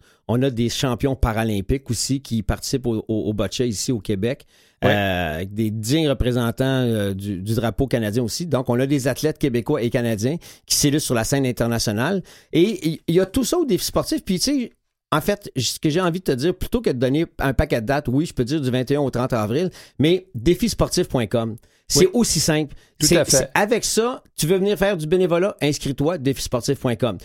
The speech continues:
Speaker 1: Tu veux participer, défi, défi sportif point com.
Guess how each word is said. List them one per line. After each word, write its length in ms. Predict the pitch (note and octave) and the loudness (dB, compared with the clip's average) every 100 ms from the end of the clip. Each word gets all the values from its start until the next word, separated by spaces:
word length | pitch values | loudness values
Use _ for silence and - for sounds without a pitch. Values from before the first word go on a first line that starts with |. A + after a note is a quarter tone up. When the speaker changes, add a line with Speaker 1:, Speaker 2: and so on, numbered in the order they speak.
| - _ | -18 _
Speaker 1:
Tu 100 | - | -2
veux 140 | B2 D3+ | 0 2
participer, 640 | D3+ - - - F#3+ B3+ | 0 0 -2 0 0 0
défi, 380 | A3 A#2 - - - | -2 -4 -2 -8 -8
défi 200 | F#2 F2+ | -6 -6
sportif 560 | - F2+ - D3 D#3 | -6 -8 -4 -2 0
point 160 | F3 G3+ | 0 0
com. 240 | E3+ F#3 | 0 -2